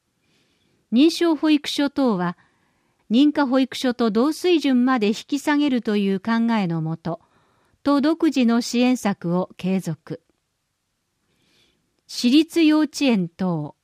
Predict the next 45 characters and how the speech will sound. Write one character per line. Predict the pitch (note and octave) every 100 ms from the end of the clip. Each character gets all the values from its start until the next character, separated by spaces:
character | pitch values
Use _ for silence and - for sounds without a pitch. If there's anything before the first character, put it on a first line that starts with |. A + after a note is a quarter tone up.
| _ _ _ _ _ _ _ _
国 | - C4 D#4
制 | - C#4+
度 | A3+ F#3+
は | F#3+ F#3 _ _ -
三 | D4 F4
歳 | E4 C#4+
か | C4+ A#3
ら | G#3+
五 | B3
歳 | C4+ A#3+ G#3
は | F3+ F3+ -
一 | G3 - E4
部 | B3
無 | E3+ E3+
償 | - G3+ F#3 -
化。 | E3 - _ _ _ _ _ _ _ _
預 | G3+ A3+ D4+
か | D4
り | D4+ C4+
保 | D4
育 | B3+ A3
は | G3+ G3 - _ _
保 | D#4
育 | E4+ D#4+ A#3+
の | A3
必 | - - D4
要 | D4+ D4+
性 | C#4+ C#4+ C4+
の | B3+
認 | B3 A#3+ D4
定 | D4+ C#4+ C#4 C4+
を | B3 A#3+
受 | D4+ E4
け |
た | D4 B3
場 | A3 A#3
合 | A#3+
に | A3 A3 F#3
上 | G3+ C#4
乗 | C4+
せ | B3+ A3+
し | A3+ -
て | G#3+
無 | F#3 F3+
償 | - G3 F3